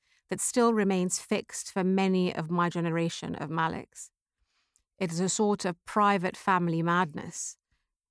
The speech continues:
The story of the tea growing cold is still told by people who were born years after the original fable was made up.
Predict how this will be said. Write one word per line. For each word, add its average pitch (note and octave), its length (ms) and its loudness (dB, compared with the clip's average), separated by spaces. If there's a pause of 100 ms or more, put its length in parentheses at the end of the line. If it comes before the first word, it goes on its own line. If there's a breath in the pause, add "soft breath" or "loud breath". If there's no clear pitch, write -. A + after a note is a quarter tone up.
The F3+ 40 -6
story G#3+ 540 2
of F#3+ 140 -4
the F3 80 -10
tea G#3 360 2
growing F#3 360 0
cold F#3+ 420 0
is F3+ 80 0
still G#3+ 320 0
told F#3 340 0
by F3+ 140 0
people E3+ 520 -4
who F#3 100 -4
were F3 160 0
born F#3 340 0
years G#3 760 2
after E3+ 320 0
the E3+ 200 0
original E3+ 400 -2
fable F3+ 480 -2
was E3 160 -6
made D#3+ 240 -4
up. - 200 -2